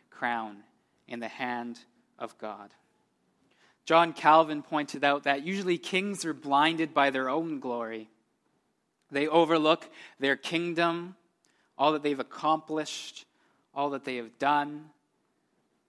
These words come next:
and glorify themselves, often setting themselves up as gods, as the Roman emperors usually did.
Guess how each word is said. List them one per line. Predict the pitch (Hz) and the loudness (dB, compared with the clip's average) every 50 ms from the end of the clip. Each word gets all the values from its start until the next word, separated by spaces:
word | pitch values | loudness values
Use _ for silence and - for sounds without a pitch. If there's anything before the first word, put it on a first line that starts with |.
| _ _ _ _ _ _ _ - | _ _ _ _ _ _ _ -16
and | 131 127 | -16 -10
glorify | - 139 147 151 143 139 - 147 135 131 | -4 -2 0 0 0 2 2 2 2 2
themselves, | 127 127 120 - - 139 139 131 127 120 117 113 110 - - - - - - - _ _ _ _ - | 0 -4 -8 -4 -2 0 2 2 2 0 -2 -6 -10 -14 -16 -16 -14 -16 -16 -20 _ _ _ _ 0
often | - 135 139 - - 147 139 | 0 0 0 0 -10 -12 -10
setting | 135 - 151 151 147 | -6 -4 -4 -4 -4
themselves | 143 135 131 - - 139 139 135 127 | -6 -8 -8 -8 -4 -4 -4 -2 0
up | 131 131 131 - - _ - _ - | 0 0 0 -2 -12 _ -20 _ -6
as | - 131 131 127 127 | -4 -4 -4 -4 -6
gods, | - 135 131 135 135 139 127 120 113 113 - - - | -4 0 2 4 4 4 4 2 -2 -6 -12 -12 -12
as | 127 120 - | -12 -12 -12
the | 135 123 | -12 -10
Roman | 123 127 131 135 135 135 127 127 123 - _ _ _ _ - | -8 -8 -6 -6 -6 -8 -8 -10 -12 -16 _ _ _ _ -14
emperors | 135 135 135 135 - 131 123 117 - - | -14 -14 -14 -12 -10 -8 -8 -8 -8 -10
usually | 120 117 110 - - 120 117 | -14 -14 -14 -12 -12 -12 -12
did. | 110 - 127 123 123 123 120 - | -10 -8 -6 -4 -4 -6 -6 -10